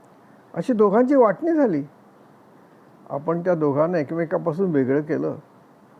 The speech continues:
पण ते दोघं खरंच मनाने वेगळे झाले का? श्यामलाचं विचारचक्र चालू होतं. वासुदेवची बहीण वसुधा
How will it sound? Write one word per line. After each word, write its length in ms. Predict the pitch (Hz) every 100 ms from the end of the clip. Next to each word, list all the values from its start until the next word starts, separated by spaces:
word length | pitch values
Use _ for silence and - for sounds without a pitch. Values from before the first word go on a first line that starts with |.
| - - - -
पण 120 | 170 170
ते 100 | 175
दोघं 480 | 156 135 120 147 165 -
खरंच 360 | 156 147 160
मनाने 400 | 165 151 147 156
वेगळे 400 | 160 135 123 143
झाले 320 | 139 123 120 151
का? 460 | 151 120 120 120 135 _ - - - - - - - - - - - - - -
श्यामलाचं 500 | - 143 147 160 151
विचारचक्र 760 | 156 123 - 151 160 151 135 147
चालू 300 | 113 117 127
होतं. 220 | - - - - - - - - - - - - - - -
वासुदेवची 580 | 143 135 190 165 160 180
बहीण 260 | 151 151 156
वसुधा 500 | 135 - 143 131